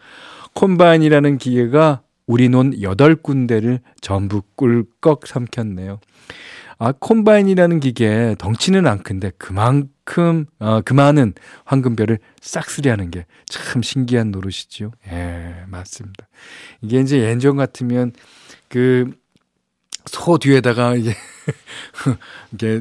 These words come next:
나무로 만든 뭐, 이거 하고 막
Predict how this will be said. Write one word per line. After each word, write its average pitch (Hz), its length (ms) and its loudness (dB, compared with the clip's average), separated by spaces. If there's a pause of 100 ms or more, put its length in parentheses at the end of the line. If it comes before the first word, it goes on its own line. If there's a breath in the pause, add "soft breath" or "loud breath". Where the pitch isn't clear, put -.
(140)
나무로 147 440 2
만든 131 560 0
뭐, 110 320 -8
이거 113 840 -10
하고 123 280 -10
막 120 60 -16